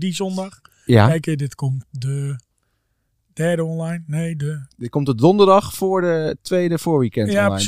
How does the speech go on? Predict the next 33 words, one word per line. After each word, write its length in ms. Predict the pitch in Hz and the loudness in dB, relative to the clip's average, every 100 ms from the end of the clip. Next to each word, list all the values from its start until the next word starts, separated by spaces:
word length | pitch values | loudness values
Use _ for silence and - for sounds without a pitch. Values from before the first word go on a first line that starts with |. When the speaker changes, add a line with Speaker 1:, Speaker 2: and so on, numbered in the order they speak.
| 127 | 0
Speaker 2:
Dus 80 | 131 | 2
dat 100 | 156 | 2
Speaker 1:
daarom. 180 | 190 | 2
Speaker 2:
is, 60 | 196 | 2
eh, 80 | 165 | 0
twee 300 | - 202 190 | 0 0 0
februari. 680 | 190 180 147 120 170 107 175 | 0 0 2 0 0 -6 -8
Speaker 1:
Dus 140 | 156 139 | -10 -6
dan 100 | 147 | -2
kunnen 400 | 170 147 139 135 | 0 2 2 0
we 40 | |
vier 260 | 117 185 214 | 0 0 0
februari 720 | - 196 170 165 165 156 143 | 0 0 0 0 0 0 0
naar 140 | 143 156 | 0 0
de 60 | |
Moutier. 440 | 139 123 190 196 170 | -2 -4 -4 -4 -6
Speaker 2:
Uh-huh. 160 | 165 123 - | 2 4 6
Speaker 1:
Hoop 80 | |
ik 80 | - | 4
dat 120 | 143 | 0
Peter 300 | - 175 - | 0 0 0
nu 140 | 143 139 | -2 -2
komt 220 | - 127 | -4 -6
verbeteren 360 | 139 180 190 147 | -4 -4 -4 -8
of 60 | 147 | -8
dat 80 | 135 | -8
we 60 | |
er 60 | 135 | -6
wel 140 | 139 | -4
of 140 | 127 - | -6 -6
niet 140 | 131 | -6
zijn. 260 | 117 180 208 - | -4 -6 -10 0
Speaker 2:
<laughs> 120 | 170 | 0